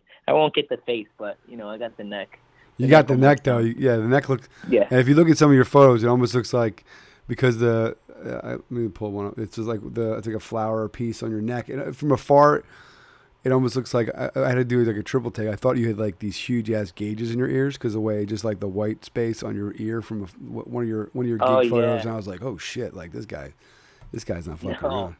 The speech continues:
Speaker 2: Yeah, I was like, "That's just another level." Yeah,
Speaker 1: Yeah.
Speaker 2: yeah, yeah.
Speaker 1: No, it's a, uh, it's an old school record player.
Speaker 2: Yeah, like a phonograph,
Speaker 1: Uh,
Speaker 2: right? Yeah.
Speaker 1: Yeah, yeah, I got a phonograph on my neck,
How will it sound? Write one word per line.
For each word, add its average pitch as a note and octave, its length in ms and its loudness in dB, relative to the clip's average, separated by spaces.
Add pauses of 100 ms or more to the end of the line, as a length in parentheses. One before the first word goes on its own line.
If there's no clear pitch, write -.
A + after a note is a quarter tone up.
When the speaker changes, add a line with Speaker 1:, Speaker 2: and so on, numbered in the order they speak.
Speaker 2:
Yeah, B2 180 -6
I C#3+ 60 -4
was A#2 140 -8
like, G#2+ 160 -12
"That's C3+ 240 -4
just G2+ 160 -14
another G#2 260 -12
level." G2 400 -14 (560)
Yeah, F#2 240 -12 (100)
Speaker 1:
Yeah. B2 420 0 (120)
Speaker 2:
yeah, B2+ 160 -18
yeah. B2 200 -6 (300)
Speaker 1:
No, C3+ 260 0
it's C3+ 180 -4
a, C3+ 120 -4
uh, B2+ 180 -8
it's A#2 180 -12
an E3+ 60 -6
old D#3 260 -8
school D#3+ 200 -6
record C3+ 380 -4
player. G2 320 -8 (380)
Speaker 2:
Yeah, C3 180 -2
like A2 120 -8
a G#2+ 60 -10
phonograph, A2+ 560 0
Speaker 1:
Uh, A2 40 -6
Speaker 2:
right? A#2+ 240 -8
Yeah. G2+ 180 -10 (640)
Speaker 1:
Yeah, A#2+ 280 -2
yeah, A2+ 200 -4
I A2 60 -8
got A2 140 -4
a G#2+ 60 -10
phonograph A2+ 580 -10
on A2+ 160 -12
my A2 120 -12
neck, A2+ 260 -10